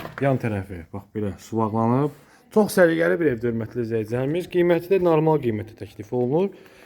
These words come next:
Deməli, alt hissəsini də, <clears throat> yəni yetmiş faiz təmir ediblər. Divarlar ağardılıb, elektrik xətləri çəkilib, kombi xətləri çəkilib. Yəni istəyən şəxs buranda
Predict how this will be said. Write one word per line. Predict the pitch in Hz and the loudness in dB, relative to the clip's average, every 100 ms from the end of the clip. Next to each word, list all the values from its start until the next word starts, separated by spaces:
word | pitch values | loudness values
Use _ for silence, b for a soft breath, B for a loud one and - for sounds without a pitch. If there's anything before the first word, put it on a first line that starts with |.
| B B B B B B | B B B B B B
Deməli, | 202 214 226 214 | 6 8 8 4
alt | 190 196 - | 2 2 0
hissəsini | - 151 151 156 | -4 -4 -2 -2
də, | 147 127 - - | 0 -2 -4 -12
<clears throat> | - 131 113 135 | -12 -10 -2 0
yəni | 131 | 2
yetmiş | 127 143 - 160 - | 2 0 -2 -4 2
faiz | 139 113 - | 4 4 2
təmir | 151 143 156 | 0 2 2
ediblər. | 143 143 143 151 170 170 - - | 2 2 2 2 2 0 -4 -4
Divarlar | 139 143 139 139 | 0 2 4 2
ağardılıb, | 135 135 131 160 147 | 2 2 2 0 2
elektrik | 123 - 120 123 | 2 -2 -8 -8
xətləri | 110 - 117 - | -8 -4 -4 -4
çəkilib, | 120 - 113 - | -8 -6 -10 -2
kombi | 135 117 | 0 0
xətləri | 117 113 117 110 - | -6 -4 -4 -4 -6
çəkilib. | 117 143 185 B B B B | -6 -4 -6 B B B B
Yəni | 147 175 | 2 2
istəyən | 180 208 214 208 | 2 2 4 4
şəxs | 196 - 175 | 0 -2 -2
buranda | 175 147 | 0 2